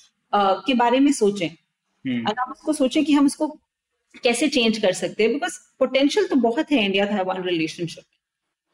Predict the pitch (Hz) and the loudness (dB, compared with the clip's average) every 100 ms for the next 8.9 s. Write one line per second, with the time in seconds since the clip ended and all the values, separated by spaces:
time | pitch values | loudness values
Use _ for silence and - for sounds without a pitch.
0 | - 131 120 220 262 - - 247 247 285 | -12 -10 -4 -2 -2 -4 -2 2 4 2
1 | 302 - - 220 254 269 220 220 233 247 | 0 -4 -4 2 4 4 2 2 2 2
2 | 247 202 208 214 - - 220 214 240 240 | 2 0 2 0 -2 -4 0 0 2 2
3 | 262 233 196 196 214 190 202 214 214 214 | 2 0 -2 -2 -2 0 2 4 4 4
4 | 202 185 180 190 185 247 196 185 185 180 | 2 2 2 0 -4 -4 0 2 2 0
5 | 180 - 190 208 190 185 185 185 196 170 | 0 -2 -4 -2 0 0 0 -2 -4 -4
6 | 160 175 185 196 170 165 185 175 175 - | -4 -4 -2 0 2 2 -2 -4 -4 -4
7 | 202 196 175 175 175 165 - 180 175 165 | -4 -2 -2 -2 -4 -6 -6 -6 -2 -2
8 | 170 180 170 165 185 196 185 185 | -2 -4 0 2 2 0 0 0